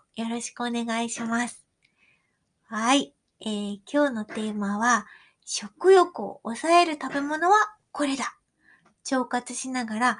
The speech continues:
空腹感が十五パーセント減る方法です。ちょっとね、また工事をやっていて、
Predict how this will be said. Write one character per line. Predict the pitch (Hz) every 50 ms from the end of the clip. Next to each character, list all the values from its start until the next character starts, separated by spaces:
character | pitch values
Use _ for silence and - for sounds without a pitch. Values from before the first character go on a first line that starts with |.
| - - _ _ _
空 | - 320 330 330
腹 | - 370 339
感 | - - 233 220 220
が | 220 214 214
十 | - - 285 320 349
五 | 339 370 370
パ | 359 370 370 359 370
ー | 370
セ | 381 392 392
ン | 381 381
ト | - 277
減 | 226 208 220 220
る | 220
方 | 202 226 220 220 214
法 | - 214 202 208 202
で | - 185 185 202
す。 | 196 - - - _ _ _ _ _ _ _ - - _ _ _ _ _ _ _ _ _ _ -
ち | 220
ょ | 220
っ | 220
と | - _ - 175 190
ね、 | 196 196 190 - - - - -
ま | 196 202 202 202 208
た | - 247 247
工 | - - - 277 277 277 277
事 | 277 247
を | 220 214
や | 214 208 196 190
っ | 196
て | - _ - 196
い | 202 202
て、 | 196 _ - 214 208 202 196 208